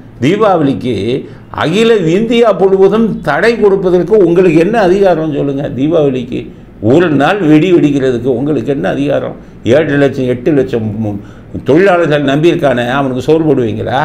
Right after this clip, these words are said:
உச்ச நீதிமன்றம் சும்மா ஒரு ரூம்ல ரெண்டு பேரும் உட்காந்துக்கிட்டு தலைவிதியை நிர்ணயிக்கிறீங்களா?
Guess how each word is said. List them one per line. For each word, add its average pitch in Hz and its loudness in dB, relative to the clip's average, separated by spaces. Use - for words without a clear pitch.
உச்ச 113 -4
நீதிமன்றம் 104 -6
சும்மா 113 0
ஒரு 185 4
ரூம்ல 185 2
ரெண்டு 165 0
பேரும் 175 2
உட்காந்துக்கிட்டு 160 0
தலைவிதியை 156 2
நிர்ணயிக்கிறீங்களா? 120 -4